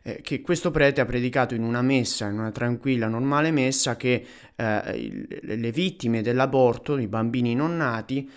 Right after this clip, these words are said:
eh, sono più, eh, delle vittime della prima guerra mondiale in Europa. E, e che cosa ha detto sostanzialmente, come riportato anche da Breitbart in America, giornale conservatore?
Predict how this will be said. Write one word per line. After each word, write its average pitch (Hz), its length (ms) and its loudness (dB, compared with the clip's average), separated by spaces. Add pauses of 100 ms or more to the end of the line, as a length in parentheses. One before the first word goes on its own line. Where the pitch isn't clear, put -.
(280)
eh, 127 260 4
sono 131 680 0
più, 214 480 2 (400)
eh, 143 240 6
delle 143 360 4
vittime 170 840 0
della 120 480 0
prima 139 320 4
guerra 117 540 2
mondiale 110 840 0
in 113 160 -6
Europa. 101 640 -6 (640)
E, 143 100 0
e 131 540 4
che 135 140 -4
cosa 143 280 2
ha 147 40 4
detto 135 260 2
sostanzialmente, 117 840 -2
come 117 180 -2
riportato 117 520 -2
anche 113 300 0
da 107 120 -2
Breitbart 113 580 -2
in 120 180 0
America, 113 460 0
giornale 110 500 -4
conservatore? 104 1120 -4